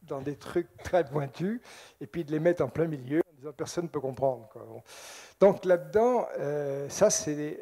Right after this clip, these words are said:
l'image reproduite par Zames, c'est vendu par les Russes, où on voyait effectivement des, des lignes de Mach extrêmement couchées comme ça, qui témoignaient d'une, de, des, ça, c'est des essais en soufflerie extrêmement rapides. Donc voilà un engin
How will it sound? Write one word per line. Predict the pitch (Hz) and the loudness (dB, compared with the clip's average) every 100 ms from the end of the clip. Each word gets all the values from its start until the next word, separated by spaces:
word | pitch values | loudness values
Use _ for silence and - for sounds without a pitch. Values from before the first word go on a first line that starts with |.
| - | -10
l'image | - 147 151 170 180 - - | -10 -6 2 4 4 2 -6
reproduite | 147 - 151 147 170 _ | -6 -4 -4 -4 -8 _
par | 139 127 | -8 -6
Zames, | 110 131 143 190 | -4 0 2 2
c'est | 202 - 143 | 0 -4 -4
vendu | 127 156 196 | 0 0 0
par | - 139 | 0 0
les | 135 | 0
Russes, | 127 175 220 - - - - - - | 2 0 0 -8 -12 -18 -20 -14 -6
où | 147 | -2
on | 151 | 2
voyait | 147 165 170 156 | 2 6 6 4
effectivement | - 131 - 127 131 165 156 | 0 -10 -12 -12 -2 0 0
des, | 123 120 120 | -4 -8 -8
des | 127 | -8
lignes | 143 165 | -6 -4
de | 151 | -2
Mach | 151 160 151 - - | 0 0 -2 -6 -8
extrêmement | 180 - - 165 170 151 | -8 -8 -4 -2 0 0
couchées | - 135 - 143 | -2 -8 -2 -2
comme | 123 120 | -2 -8
ça, | - 170 202 - - - - _ | -2 -2 -2 -6 -10 -12 -16 _
qui | - | -6
témoignaient | - 196 175 170 175 175 160 | 6 6 8 4 2 2 0
d'une, | 120 127 127 127 139 143 | -2 -12 -12 -12 -14 -12
de, | 127 127 | -6 -6
des, | 127 143 | -2 0
ça, | - - 160 | 0 -2 -6
c'est | 151 | -6
des | 143 147 | -4 -2
essais | 160 185 | 0 0
en | 160 | -4
soufflerie | - 139 143 135 143 | -6 -10 -6 -2 -4
extrêmement | 117 - 135 143 | -6 -8 -2 0
rapides. | 127 117 170 202 214 - - - - - - | 0 -2 -6 -4 -6 -8 -20 -20 -20 -20 6
Donc | 202 202 - | 6 6 0
voilà | 156 190 214 | 2 6 8
un | 175 | 8
engin | 156 143 170 233 269 | 6 6 6 6 4